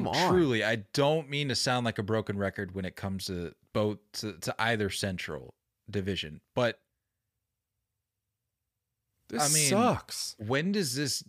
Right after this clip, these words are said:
Speaker 2: change? Is it, is it ultimately gonna take a, a redistribution, l-,
Speaker 1: Yeah.
Speaker 2: like added franchises,
Speaker 1: Yeah.
Speaker 2: relocations?
Speaker 1: Mm-hmm. All of it.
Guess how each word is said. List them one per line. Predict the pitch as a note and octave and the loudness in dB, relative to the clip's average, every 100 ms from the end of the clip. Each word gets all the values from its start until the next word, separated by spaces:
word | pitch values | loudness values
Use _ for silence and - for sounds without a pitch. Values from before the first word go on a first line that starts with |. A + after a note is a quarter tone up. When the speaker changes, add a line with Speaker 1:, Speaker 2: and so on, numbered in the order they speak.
| - | -4
Speaker 2:
change? | - A2+ A2 F2+ - - - _ _ _ | -2 0 0 -2 -8 -16 -18 _ _ _
Is | C#3+ C3+ | 0 2
it, | E3+ D3 _ - | 0 -2 _ -2
is | F3+ F#3+ | 2 2
it | G3 | 4
ultimately | G3 A3 A#3 A#3 A3+ | 2 2 0 2 2
gonna | F#3+ F#3 | 2 2
take | - D#3 D3+ C#3+ - - | 2 2 2 0 -6 0
a, | C3 B2 A2+ _ _ _ - | 2 2 -2 _ _ _ -2
a | B2+ | 2
redistribution, | B2 D3+ D#3 E3+ - B2+ C#3 - C#3 C3 B2+ B2 G#2 G#2+ | 4 2 2 0 -2 -2 0 2 0 0 -4 -10 -12 -4
l-, | |
Speaker 1:
Yeah. | - - - | -2 -2 -4
Speaker 2:
like | B2 A2 G2 - _ - | 0 0 0 -8 _ 0
added | C3 D#3 D#3+ | 2 2 0
franchises, | - C#3 B2+ A#2+ C3+ A#2+ A#2+ G#2+ A#2 A2+ G#2+ - - - | -2 0 0 0 0 2 0 0 -2 -2 -2 -6 -6 -4
Speaker 1:
Yeah. | - - | -4 0
Speaker 2:
relocations? | C3 D#3+ D3+ C#3+ C3+ B2 A2+ B2 A2 G#2+ G2+ - | 2 4 2 0 -2 0 -2 -4 -4 -2 -4 -4
Speaker 1:
Mm-hmm. | F2+ F#2+ B2+ _ _ _ _ | -2 -2 -4 _ _ _ _
All | E2+ D#2 | 0 0
of | B1 | -2
it. | A1 | -8